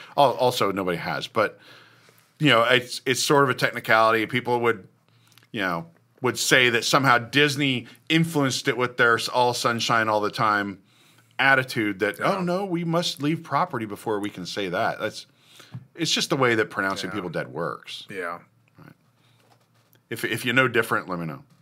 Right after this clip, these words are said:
Speaker 2: No, that, that's pretty
Speaker 1: I
Speaker 2: much
Speaker 1: mean,
Speaker 2: my
Speaker 1: let us know in the chat.
Speaker 2: yeah.
Speaker 1: Maybe there's a medical examiner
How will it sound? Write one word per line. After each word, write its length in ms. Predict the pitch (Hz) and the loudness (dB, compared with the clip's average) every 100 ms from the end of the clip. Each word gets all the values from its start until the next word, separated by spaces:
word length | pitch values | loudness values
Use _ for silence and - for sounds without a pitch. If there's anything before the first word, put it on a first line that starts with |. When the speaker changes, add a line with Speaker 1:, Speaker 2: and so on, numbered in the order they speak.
| _ | _
Speaker 2:
No, 360 | 165 202 175 151 - | -2 0 0 -2 -8
that, 300 | 143 135 _ | -10 -10 _
that's 360 | 147 147 - - _ _ _ _ | -8 -8 -12 -20 _ _ _ _
pretty 160 | 127 | -8
Speaker 1:
I 40 | 127 | 0
Speaker 2:
much 120 | 160 | 2
Speaker 1:
mean, 80 | 131 | 2
Speaker 2:
my 40 | 131 | 4
Speaker 1:
let 100 | 151 | 4
us 140 | 143 | 6
know 100 | 156 | 4
in 80 | 143 | 4
the 60 | |
chat. 180 | 131 131 | 4 2
Speaker 2:
yeah. 40 | 104 | 4
Speaker 1:
Maybe 180 | 120 127 | 2 4
there's 200 | 127 123 | 4 4
a 60 | |
medical 420 | 110 117 117 117 | 4 2 4 0
examiner 680 | 101 90 92 90 90 87 87 | -2 -2 -4 -4 -4 -6 -10